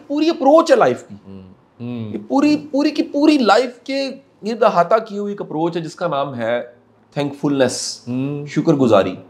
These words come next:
Speaker 2: हम्म।
Speaker 1: एहसानमंदी के जज्बे में रहना।
Speaker 2: हम्म।
Speaker 1: इससे आजिज़ी भी रहती है,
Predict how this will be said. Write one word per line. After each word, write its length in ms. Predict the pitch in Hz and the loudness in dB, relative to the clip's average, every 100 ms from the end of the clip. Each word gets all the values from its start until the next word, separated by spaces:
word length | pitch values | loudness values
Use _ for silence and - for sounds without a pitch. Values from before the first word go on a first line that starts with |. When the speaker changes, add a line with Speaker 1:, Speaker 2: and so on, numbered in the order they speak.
| - | -18
Speaker 2:
हम्म। 120 | 101 | -10
Speaker 1:
एहसानमंदी 640 | 98 165 160 190 170 156 165 | -4 2 2 2 0 -2 -2
के 120 | 170 | -2
जज्बे 300 | 131 107 123 | -4 -6 -8
में 140 | 127 | -6
रहना। 240 | 113 98 101 | -6 -6 -10
Speaker 2:
हम्म। 600 | - _ 98 85 69 - | -10 _ -20 -20 -20 -6
Speaker 1:
इससे 220 | 208 - 240 | -4 2 4
आजिज़ी 300 | 147 117 156 | 4 0 -6
भी 100 | 175 | -4
रहती 300 | 170 175 | -6 -6
है, 120 | 151 | -12